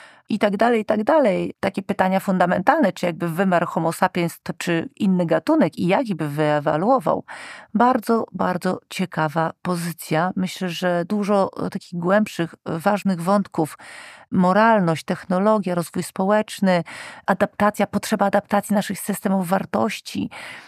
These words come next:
mm, i istniejących, e, dzisiaj instytucji do potrzeb tego, że świat się bardzo zmienia. Te wszystkie instytucje, które rządzą światem, które nam ten świat regulują, mają sto lub dwieście lat.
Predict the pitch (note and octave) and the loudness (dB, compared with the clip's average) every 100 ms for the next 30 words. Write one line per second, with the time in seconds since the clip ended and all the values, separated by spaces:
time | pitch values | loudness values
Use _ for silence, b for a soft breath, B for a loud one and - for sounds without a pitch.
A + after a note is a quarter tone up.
0 | B G3+ F#3 F3+ F#3 - A#3+ D#4+ A3 D3 | B 0 2 2 -2 -2 2 2 2 -2
1 | _ _ - - - F3+ F#3+ F3+ E3 - | _ _ -6 -2 2 4 4 4 0 -2
2 | E3+ - - - E3 D#3 F3 F#3 F3 F#3 | -4 -4 -10 -6 -4 -4 -2 -2 0 -2
3 | - F3+ - E4 - - D#3 - B B | -2 -6 0 -2 -2 -6 -6 -6 B B
4 | B B - F3 G3 - G3 - - F#3 | B B -2 0 0 -2 -6 -4 -4 -2
5 | F#3 - F3 - - F3+ F3 E3+ E3+ F3 | -4 -2 -2 -2 -10 -4 -4 -2 -4 0
6 | A#3 D4 F#3 D#3+ - - - - G#3+ - | 2 4 2 0 -4 -6 -6 -2 -4 -4
7 | - E3+ - - F#3 - B B B B | -6 -6 -4 -4 -4 -6 B B B B
8 | B - F#3 F3+ E3 G3 G#3 G#3 - - | B -4 -2 0 0 2 2 -2 -2 -2
9 | E3 - E3+ - F3 F3 E3+ - F3+ - | -2 0 -4 0 0 0 0 -2 -4 -2
10 | G3 F#3 E3+ F3+ E3 D3+ F3 G3 B B | -2 -2 -2 -2 0 2 0 -2 B B
11 | B - G3+ D#3+ D#3+ F3 - - E3+ E3 | B 0 0 2 0 -2 -4 -2 -2 -2
12 | F3 F3 - - G3+ D#4+ D#4 - - | -4 -4 -4 -2 0 0 -2 -10 -20